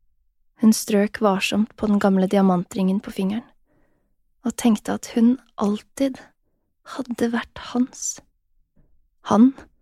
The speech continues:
våkner av at hun smyger seg inntil ham, og han snur seg mot henne. Ser denne fantasien han alltid har hatt av en mørk kvinne med mørke, uutgrunnelige øyne.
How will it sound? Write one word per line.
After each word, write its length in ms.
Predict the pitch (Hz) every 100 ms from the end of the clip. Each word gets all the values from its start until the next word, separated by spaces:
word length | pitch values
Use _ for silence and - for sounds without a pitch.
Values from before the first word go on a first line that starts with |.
| _ _ _ _ _ 208
våkner 440 | 190 - 196 196
av 120 | 196
at 120 | -
hun 120 | 208 -
smyger 520 | - 185 175 185 190
seg 200 | 214 196
inntil 240 | 190 185 190
ham, 120 | 226 - _ _ _
og 140 | 196 190
han 100 | -
snur 280 | 190 180
seg 200 | - 196
mot 240 | 190 190 185
henne. 200 | 185 - _ _ _ _ _ _ _ _ _ _ _ _
Ser 380 | - 208 196 208
denne 220 | 208 185
fantasien 680 | 196 190 202 - 185 180 196 208
han 140 | 214
alltid 380 | 202 180 - 196
har 140 | 208 196
hatt 200 | - 202
av 80 | 208
en 140 | 208
mørk 340 | 196 208 - - -
kvinne 320 | 233 180 202
med 160 | 208 208
mørke, 540 | 214 202 - _ 214 - _ _ _ _ _ _
uutgrunnelige 1040 | 208 214 - - 202 180 175 185 190 214 240
øyne. 300 | 214 190 220